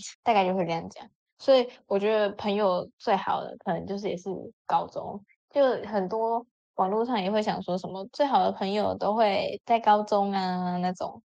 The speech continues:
你有听过吧？高中会遇到，十六、十七岁会遇到你人生中最好的朋友，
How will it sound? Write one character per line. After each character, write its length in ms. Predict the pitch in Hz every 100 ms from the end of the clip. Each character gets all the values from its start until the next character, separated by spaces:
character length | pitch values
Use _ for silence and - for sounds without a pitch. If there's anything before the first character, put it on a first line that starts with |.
| _ _
你 60 | 196
有 60 |
听 180 | 190 190
过 180 | 180 185
吧？ 180 | - - - _ _ _
高 160 | - 220
中 180 | 226 233
会 160 | 240
遇 60 | 233
到， 320 | 233 226 220 - - _
十 160 | -
六、 240 | 247 311 302
十 200 | 294 254
七 240 | 240 262
岁 220 | 285 285 262
会 220 | 269 247
遇 140 | 254
到 160 | 262 247
你 120 | 208
人 220 | 196 196
生 220 | 220 226
中 220 | 233 233 240
最 220 | 254 240
好 200 | 233 -
的 160 | - -
朋 260 | - 73
友， 300 | 190 - -